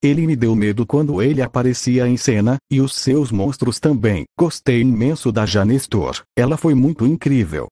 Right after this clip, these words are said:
espetacular e especial, e muito bem desenvolvida. As cenas de luta estão incríveis e espetaculares. O final é muito épico e emocionante.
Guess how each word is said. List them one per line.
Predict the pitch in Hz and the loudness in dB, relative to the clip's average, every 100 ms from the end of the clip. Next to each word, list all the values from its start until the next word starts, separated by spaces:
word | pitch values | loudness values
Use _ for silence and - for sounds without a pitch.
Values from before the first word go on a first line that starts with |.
| - | -2
espetacular | 143 - 135 101 - 131 95 107 | -2 0 -2 -2 -2 0 0 0
e | 120 | -2
especial, | - 147 - 107 80 92 - | -2 -2 0 0 0 -4 -2
e | 151 | 2
muito | 123 127 143 123 | 4 4 2 0
bem | 90 117 | 0 0
desenvolvida. | 143 120 117 120 113 110 113 73 69 - _ _ _ _ | 0 0 2 2 0 0 0 -2 -6 -10 _ _ _ _
As | 120 113 | -4 -4
cenas | - - 135 127 | -4 -2 0 0
de | 120 | 0
luta | 98 107 127 117 135 | 0 0 0 0 -2
estão | 175 - | -2 -2
incríveis | 156 135 120 110 113 110 | -2 0 -2 0 -2 0
e | 131 | -2
espetaculares. | 135 143 147 135 101 107 80 64 - - _ _ _ _ - | -2 -4 -4 -2 0 0 -2 -6 -8 -10 _ _ _ _ -2
O | 123 | -2
final | - 170 156 113 | 0 0 2 0
é | |
muito | 101 120 123 | 2 2 2
épico | 117 117 123 | 0 -2 0
e | 104 | 0
emocionante. | 101 98 - 110 107 80 - | 0 -2 -2 0 0 -2 -8